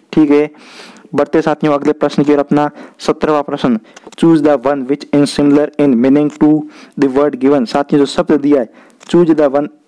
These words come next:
which is similar मतलब कि similar मतलब समानार्थी। साथियों, जो शब्द दिया है इसका समानार्थी या समान अर्थ वाला इनमें से आपको एक शब्द ढूंढना है साथियों। साथियों, प्रोविजनल, Provisional शब्द का साथियों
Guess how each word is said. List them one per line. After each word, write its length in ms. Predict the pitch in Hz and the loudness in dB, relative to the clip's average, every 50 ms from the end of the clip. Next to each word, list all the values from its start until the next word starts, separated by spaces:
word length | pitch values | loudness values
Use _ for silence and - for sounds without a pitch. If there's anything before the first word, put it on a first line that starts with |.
| _ _ _ 127 | _ _ _ -4
which 240 | 123 131 143 139 - | -2 -2 -2 0 0
is 120 | 151 147 | -2 -2
similar 360 | 139 - - 151 151 143 131 | -2 -2 0 0 2 2 0
मतलब 300 | 120 131 135 - - 143 | 0 -2 -2 -4 -4 -4
कि 100 | - 160 | -4 -6
similar 340 | 143 - - 160 156 160 160 | -6 -4 -2 0 0 0 0
मतलब 240 | 143 147 143 151 147 | 0 0 -2 -2 -4
समानार्थी। 500 | - - 151 143 147 147 147 139 - 127 | -4 -4 -4 -2 -2 -2 -4 -4 -4 -4
साथियों, 300 | - 147 139 - 156 143 | -2 -2 -2 0 0 0
जो 60 | 143 | 0
शब्द 300 | 139 - 175 160 156 147 | 0 -2 -4 -4 0 0
दिया 140 | 156 156 151 | 2 2 2
है 100 | 156 151 - | 0 -2 -4
इसका 220 | 143 - - 160 | -6 -4 -4 -4
समानार्थी 600 | 147 - - 143 147 156 151 151 143 - - 147 | -4 -2 -2 -2 -2 0 -2 -4 -2 0 2 2
या 60 | 147 143 | 2 0
समान 360 | 143 - 143 135 143 147 143 | -2 -2 -2 -2 0 -2 -2
अर्थ 240 | - 143 135 - 139 | -2 -4 -2 0 0
वाला 160 | 139 143 143 | 2 2 0
इनमें 240 | 143 143 143 139 139 | 0 -2 -4 -4 -2
से 100 | - 147 | 0 -2
आपको 220 | 139 135 - 156 | -2 0 -2 -2
एक 120 | 135 - | -2 -2
शब्द 340 | - - 147 135 139 127 - - - - - - - - - | -2 -4 -2 0 -2 -2 -4 -8 -16 -20 -20 -20 -20 -10 -4
ढूंढना 380 | 127 123 135 131 135 139 139 135 | -2 0 2 2 2 0 0 0
है 60 | 131 | -2
साथियों। 380 | 127 - 135 - - 139 123 104 - - - - - - _ - | -2 -2 -2 0 0 0 0 -2 -4 -10 -20 -20 -20 -20 _ -4
साथियों, 240 | 151 143 - 156 147 | -4 -2 -2 -2 -2
प्रोविजनल, 480 | - - 143 143 151 147 143 151 139 | 0 0 0 2 0 0 0 -2 -2
Provisional 420 | 117 - - 131 131 143 143 151 147 | 0 0 -2 0 0 0 0 0 -2
शब्द 240 | 139 - 143 139 147 | 0 -2 -2 -2 -2
का 80 | 143 | -4
साथियों 360 | 143 - 156 147 - 156 147 | -2 -2 -4 -2 0 -2 -2